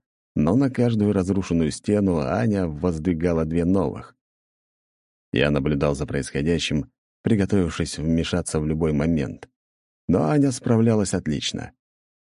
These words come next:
Она медленно, но верно приближалась к твари, заставляя её тратить всё больше и больше энергии на разрушение её укреплений.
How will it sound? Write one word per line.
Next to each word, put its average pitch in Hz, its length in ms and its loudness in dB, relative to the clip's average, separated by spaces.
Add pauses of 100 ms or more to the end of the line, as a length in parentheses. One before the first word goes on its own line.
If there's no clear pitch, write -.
(160)
Она 92 200 2
медленно, 107 560 4
но 95 160 4
верно 92 340 2
приближалась 82 640 -2
к - 80 -20
твари, 92 400 0
заставляя 82 640 -2
её 80 320 0
тратить 82 480 -4
всё 80 160 -4
больше 82 400 0
и - 20 0
больше 80 360 0
энергии 82 480 0
на 80 100 0
разрушение 82 560 0
её 82 180 0
укреплений. 78 680 -2